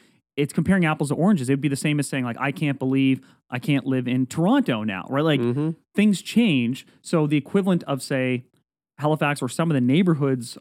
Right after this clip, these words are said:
Speaker 1: of Halifax that we now think of as in Halifax that were once upon a time not in Halifax, right? So
Speaker 2: It's
Speaker 1: yourself
Speaker 2: also
Speaker 1: living in Enfield, like, people living in Truro,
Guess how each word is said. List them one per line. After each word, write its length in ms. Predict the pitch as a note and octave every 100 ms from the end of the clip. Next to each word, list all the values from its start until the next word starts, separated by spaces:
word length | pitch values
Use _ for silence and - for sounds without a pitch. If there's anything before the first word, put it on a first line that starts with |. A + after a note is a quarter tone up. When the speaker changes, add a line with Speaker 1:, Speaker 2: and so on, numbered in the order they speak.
| _
Speaker 1:
of 240 | B2 B2 -
Halifax 440 | C3 B2+ B2 B2
that 60 | B2
we 80 | C3
now 140 | C#3
think 140 | F3 C#3
of 80 | C3+
as 180 | B2 -
in 180 | E3 F3+
Halifax 520 | C#3 A#2+ A#2+ A#2 - _ _ _ _ -
that 80 |
were 100 | C#3
once 280 | C3+ E3+ -
upon 420 | C#3+ C#3 C3+ D3+
a 20 | B2+
time 440 | D3 C3+ B2+ B2 _ -
not 220 | C3+ D#3+
in 60 | C#3
Halifax, 460 | A2+ - F#2+ -
right? 140 | B2+ B2
So 200 | D3 C3+ - _ _ _ _ _ _ -
Speaker 2:
It's 120 | B2+
Speaker 1:
yourself 220 | G#3 E3+
Speaker 2:
also 60 | E3+
Speaker 1:
living 200 | F3 E3+
in 80 | E3
Enfield, 600 | D#3+ E3+ - D3+ G#2 - _ -
like, 120 | A#2+
people 220 | - D#3+ D#3+
living 160 | D3+
in 60 | D3+
Truro, 340 | C#3 E3+ B2